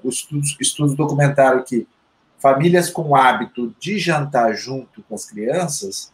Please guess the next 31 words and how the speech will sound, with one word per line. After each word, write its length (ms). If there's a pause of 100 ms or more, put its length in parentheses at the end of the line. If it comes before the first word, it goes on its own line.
(880)
parecem 600
educar 420
melhor 500
as 140
crianças 720
para 260
ter 160
o 100
hábito 460
de 140
fazer 340
a 40
lição 340
de 80
casa, 480 (360)
de 160
ter 160
melhor 380
nota, 540 (220)
de 160
ter 220
mais 260
controle 420
emocional, 880 (180)
de 120
ter 220
confiança. 840
Então, 340 (300)
um 160
hábito 680
familiar, 840